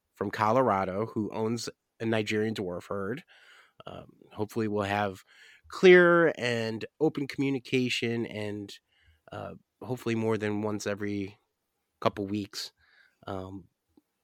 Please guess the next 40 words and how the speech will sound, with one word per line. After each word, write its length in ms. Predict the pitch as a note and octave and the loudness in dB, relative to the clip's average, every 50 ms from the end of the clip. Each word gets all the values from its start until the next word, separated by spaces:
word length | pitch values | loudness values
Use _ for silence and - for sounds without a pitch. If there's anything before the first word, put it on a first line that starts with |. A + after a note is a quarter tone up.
| _ _ - | _ _ -16
so 140 | - - A2+ | -10 -4 -2
yeah, 240 | A2 B2+ D3+ C#3 G#2 | 0 2 2 0 0
so 320 | - - A2+ G#2+ G#2 F#2+ G2+ | -2 -4 -4 -2 -2 -4 -6
from 220 | - - G#2+ G#2 | -6 -4 -4 -2
here 160 | G#2+ B2 C#3 | -2 -2 0
on 160 | B2+ A#2+ A2+ | 0 0 0
out, 320 | A2+ A#2+ C3+ C#3+ B2+ F#2 - - | 2 0 0 0 0 -2 -6 -8
she's 280 | - - - A#2 A#2 A#2 | -8 -6 -4 -4 -4 -2
gonna 160 | - A#2+ A#2+ | -2 -2 -2
be 120 | A#2 A#2+ | -2 -2
the 100 | A2 A2+ | -2 -2
one 200 | A2 A2+ B2 B2+ | -2 -2 -2 -2
that 240 | A2+ G#2+ G#2 F#2+ - | -2 -2 -4 -6 -8
is 240 | - F#2 G2+ G2+ - | -10 -10 -10 -8 -6
making 280 | B2 A#2+ A2+ - A#2+ A2+ | -6 -6 -6 -6 -4 -4
those 220 | A2+ A2+ A2+ - | -4 -4 -4 -4
Facebook 380 | - D3+ C#3+ - - A2 - - | -2 -2 -2 -2 -4 -8 -8 -4
posts 340 | B2 A2+ G#2 G2+ G2 - - | -2 0 0 -2 -4 -6 -6
and 260 | A2 G#2+ G#2 G#2 - - - - - - - - | -6 -4 -6 -8 -10 -14 -20 -20 -20 -20 -10 -6
emailing 400 | A#2+ B2 A#2+ A#2+ B2 A#2+ A#2 A#2+ | -2 -2 0 0 0 0 0 0
the 60 | A#2+ B2 | -2 -2
membership 680 | B2+ C3+ C3 A#2+ A2+ G#2+ - - - G2+ G2 - - | -2 -2 -2 -2 -2 -2 -2 -2 -2 -2 -4 -4 -4
with 120 | G#2 G#2 A2+ | -4 -2 -2
updates. 580 | B2+ B2 _ - G#2+ G2 G2 G2 - - - - - - - - _ _ _ - - | -2 -4 _ -6 -6 -6 -6 -8 -12 -16 -18 -18 -20 -20 -20 -20 _ _ _ -18 -14
Um, 340 | - - - - - - - - - - _ - C3 _ - | -14 -14 -12 -14 -16 -18 -20 -20 -20 -20 _ -20 -20 _ -12
and 120 | - G#2+ | -10 -6
she'll 120 | - - B2+ | -4 -2 0
also 220 | C#3 D3 - - | 0 0 -2 -4
be 140 | B2+ B2+ A2+ | -6 -6 -6
tasked 460 | - - B2 B2 B2 A#2+ - - - | -2 2 2 2 2 2 -2 -6 -8
with 360 | A2+ A2 A2 G#2+ G#2 G#2 G2+ - _ - - - - - | -2 0 2 2 2 0 -2 -6 _ -20 -20 -20 -20 -16
spearheading 600 | - - - - B2+ B2+ B2+ A#2 A#2 A2 G#2+ G#2 | -12 -8 -2 2 4 4 6 4 4 2 0 0
national 480 | G#2+ G#2+ G#2+ G#2+ G#2+ - - A2+ A2 G#2 | -2 -2 -2 -4 -4 -4 -2 -2 -2 -2
show 440 | - - G#2+ G#2 G#2+ G#2+ G#2+ G#2+ - - | -2 -2 0 0 0 0 0 -2 -4 -6
and, 540 | - G#2+ G#2 G2+ G2+ G2+ G2+ G2 - G#2+ - - - _ _ _ _ _ - | -8 -8 -6 -6 -6 -8 -10 -10 -12 -12 -14 -16 -20 _ _ _ _ _ -12
uh, 240 | - G2+ G2+ G2 G2 G2+ A2+ _ | -10 -10 -8 -8 -10 -12 -14 _
convention 640 | - - G#2 G2+ A2+ B2+ E3 - - G2 E2+ F#2 F#2+ _ - - _ | -8 -4 0 2 2 2 2 0 -2 -6 -6 -8 -12 _ -18 -12 _
every 280 | - G#2+ G2+ G2+ G2 F#2 | -8 -6 -4 -4 -4 -4
year. 280 | F#2 F#2 F#2 F2+ F#2 | -4 -4 -6 -6 -8
So 480 | G#2 - - - G2 F#2+ F#2 F#2 F#2+ - | -10 -8 -4 -2 -2 -2 -2 -4 -6 -10